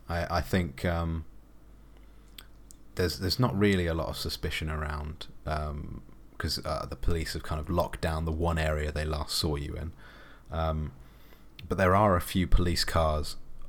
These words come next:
rolling on their way into the city to try and be reinforcements and help out.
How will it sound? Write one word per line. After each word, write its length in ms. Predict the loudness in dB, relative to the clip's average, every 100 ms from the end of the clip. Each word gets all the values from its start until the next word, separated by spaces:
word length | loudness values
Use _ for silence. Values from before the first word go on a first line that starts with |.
| -6
rolling 760 | 0 4 6 4 2 -2 -6 -8 -4
on 200 | 0 2
their 140 | 2 2
way 260 | 2 2 0
into 280 | -2 -4 -4
the 80 | -4
city 440 | -2 -4 -4 -6
to 120 | -6
try 280 | -6 -2 -2
and 260 | -2 -6 -10 -14 -16 -10 -6
be 120 | -4
reinforcements 960 | 0 2 0 -2 -2 -2 -4 -6 -6
and 80 | -6
help 260 | -4 -4 -2
out. 240 | -2 -6